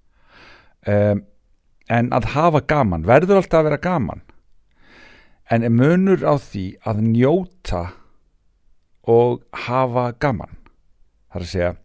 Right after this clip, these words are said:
ef við erum að hafa gaman, ehm, erum við þá alltaf að njóta?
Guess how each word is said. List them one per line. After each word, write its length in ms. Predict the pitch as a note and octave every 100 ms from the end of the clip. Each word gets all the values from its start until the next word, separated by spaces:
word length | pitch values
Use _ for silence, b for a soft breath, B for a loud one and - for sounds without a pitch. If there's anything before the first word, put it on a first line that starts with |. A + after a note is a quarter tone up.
| _ B B B B B B B B _ _ _
ef 200 | B2 C3
við 60 | D#3
erum 120 | D#3+
að 80 | E3
hafa 140 | D#3+ F3
gaman, 460 | D#3+ F2 E2 G2 - _ _ _ _ _ _ - _ _ _ _ - - _ -
ehm, 420 | G#2 G#2 G2+ G2+ _ _ _ _ C3
erum 180 | D3 D#3
við 100 | D#3
þá 40 | E3+
alltaf 280 | - D#3+
að 100 | D3 A#2+
njóta? 320 | - -